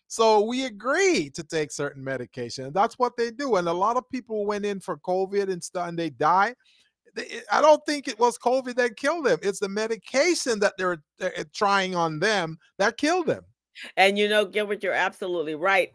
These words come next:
Speaker 2: And the scary part about covid, which is why I was avid-, adamant about making sure that I didn't get it, hey, Fernando, was that, that no, you, your loved ones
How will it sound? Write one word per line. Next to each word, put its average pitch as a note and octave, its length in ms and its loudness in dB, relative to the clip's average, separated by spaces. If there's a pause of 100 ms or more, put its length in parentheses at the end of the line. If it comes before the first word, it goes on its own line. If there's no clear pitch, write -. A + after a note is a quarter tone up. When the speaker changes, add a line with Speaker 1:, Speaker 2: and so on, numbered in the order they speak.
Speaker 2:
And G#3 460 6 (220)
the E3 80 -8
scary A#3 480 -2
part F3+ 340 0
about D#3+ 340 -6 (160)
covid, G3+ 520 0 (240)
which E3+ 220 -6
is D#3+ 120 -14
why E3+ 180 2 (160)
I G#3 60 6
was E3 180 0
avid-, D3+ 480 -2
adamant D3+ 640 -2
about C#3+ 300 -6
making D3 260 -4
sure D3+ 340 2
that C#3 280 0
I E3+ 220 8
didn't E3 220 2
get D3+ 140 0
it, F3+ 80 0
hey, A3 140 2
Fernando, F#3+ 600 -4 (320)
was F3+ 520 8
that, E3+ 320 4 (180)
that E3 260 4 (220)
no, G3+ 440 2
you, G#3 300 -8
your A#3+ 360 4
loved A3+ 400 6
ones F3 500 2